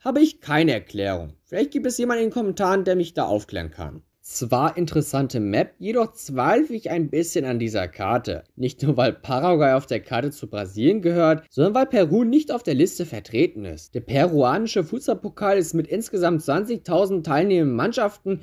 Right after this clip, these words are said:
der größte nationale Fußballpokal der Welt. Also muss dieser mindestens auf Platz sieben oder zumindest vertreten sein.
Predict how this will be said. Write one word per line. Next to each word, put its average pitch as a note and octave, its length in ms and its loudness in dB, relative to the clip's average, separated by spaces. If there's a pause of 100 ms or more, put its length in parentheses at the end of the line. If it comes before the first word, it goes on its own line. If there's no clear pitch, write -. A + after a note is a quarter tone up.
der D3 100 4
größte A3+ 480 2
nationale E3+ 540 0
Fußballpokal D#3 720 -2
der F2+ 180 -2
Welt. G#2+ 320 0
Also E3+ 260 2
muss A#3 300 2
dieser G3 300 2
mindestens G3 520 0
auf C#3+ 160 -6
Platz - 280 -8
sieben A3 280 -2
oder D3+ 180 2
zumindest D#3 560 0
vertreten A#2 600 -2
sein. D#2 260 -8